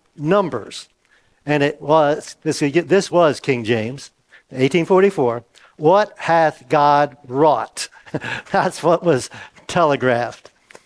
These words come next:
Then nineteen sixty-nine, some of us remember nineteen sixty-nine. What happened in nineteen sixty-nine? Walked on the moon,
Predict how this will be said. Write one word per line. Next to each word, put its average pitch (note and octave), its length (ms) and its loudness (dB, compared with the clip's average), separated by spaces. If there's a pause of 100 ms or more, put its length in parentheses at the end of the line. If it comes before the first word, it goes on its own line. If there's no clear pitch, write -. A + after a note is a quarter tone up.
(240)
Then E3+ 180 2
nineteen A3 360 2
sixty-nine, F3+ 640 2
some D#3 180 0
of G3+ 140 4
us F3+ 180 2
remember F#3+ 360 2
nineteen C3 380 -2
sixty-nine. A#2+ 540 -2
What C3+ 120 2
happened D#3+ 300 0
in D#3 60 0
nineteen D#3+ 300 -2
sixty-nine? D3 680 -2 (3750)
Walked F3+ 360 2
on G#3 100 4
the G#3 80 2
moon, A#3 420 4